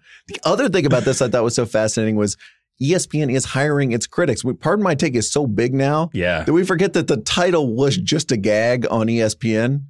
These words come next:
Speaker 2: Then they, they sent a cease and desist
Speaker 1: They
Speaker 2: to.
Speaker 1: sent a cease and desist, a very un-, you know, very, uh, unfunny cease and desist letter, which of course then, by the way, the best thing you can do to a fledgling podcast
Speaker 2: Mm-hmm.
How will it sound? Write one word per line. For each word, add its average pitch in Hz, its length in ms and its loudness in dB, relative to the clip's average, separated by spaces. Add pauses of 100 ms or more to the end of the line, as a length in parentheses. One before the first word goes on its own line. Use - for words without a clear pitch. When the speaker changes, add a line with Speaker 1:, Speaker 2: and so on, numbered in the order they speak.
Speaker 2:
Then 135 120 0
they, 175 120 4
they 170 340 2
sent 202 220 0
a 185 40 0
cease 214 220 -2
and 220 80 -2
desist 240 320 -2
Speaker 1:
They 139 140 2
Speaker 2:
to. - 20 4
Speaker 1:
sent 135 240 2
a 127 160 2
cease 170 500 0
and 139 140 2
desist, 135 520 0
a 107 120 0
very 139 640 2
un-, 123 320 0
you 123 100 0
know, 104 240 2
very, 120 480 0
uh, 101 300 2 (440)
unfunny 135 580 0
cease 131 280 -2
and 120 80 0
desist 127 340 -2
letter, 98 200 2
which 101 160 -2
of 95 100 -6
course 101 260 0
then, 98 280 -2 (260)
by 120 80 2
the 117 60 2
way, 104 80 2
the 92 100 -2
best 135 440 -2
thing 120 160 0
you 117 100 -2
can 120 140 0
do 107 200 2
to 107 140 -2
a 92 80 0
fledgling 104 640 -2
podcast 101 760 -2 (100)
Speaker 2:
Mm-hmm. 107 200 -4